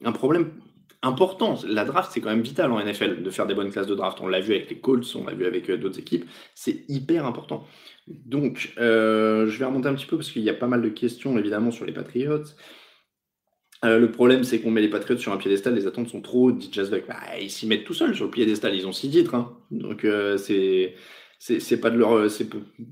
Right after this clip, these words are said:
forcément qu'on attend plus, euh, qu'on attend plus d'eux. Euh, d'après vous, les Pats regrettent-ils d'avoir échangé Garoppolo ? Question de Coro Coppel.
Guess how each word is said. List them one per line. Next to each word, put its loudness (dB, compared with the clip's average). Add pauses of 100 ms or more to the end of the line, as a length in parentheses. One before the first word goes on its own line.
(160)
forcément 2
qu'on -2
attend 0
plus, -6
euh, 4
qu'on -2
attend 0
plus -2
d'eux. -6 (1000)
Euh, 10
d'après 8
vous, 4
les 12
Pats 4 (140)
regrettent-ils 2
d'avoir 6
échangé 4
Garoppolo ? 6
Question -4
de -2
Coro 2
Coppel. 0